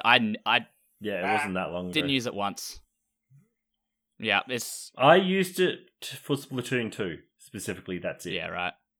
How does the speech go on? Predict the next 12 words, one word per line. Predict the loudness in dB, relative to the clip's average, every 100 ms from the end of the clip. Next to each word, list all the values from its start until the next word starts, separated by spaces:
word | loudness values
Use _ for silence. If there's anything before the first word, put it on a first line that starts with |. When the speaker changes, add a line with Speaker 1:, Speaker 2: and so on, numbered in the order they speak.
| _
Speaker 2:
'Cause | -6 -4
you | 2
could | 2 2 4
buy | 8 10 8 6
stuff | 0 -4 2 2 2 -6 -20 -20 _ _
on | -2 0 0
there, | 0 0 0 -4 _
like, | -6 -4
for | -6
the | -4
game. | -2 -2 -2 -6 _ _ _ _ _ -4
Speaker 1:
Ah. | -4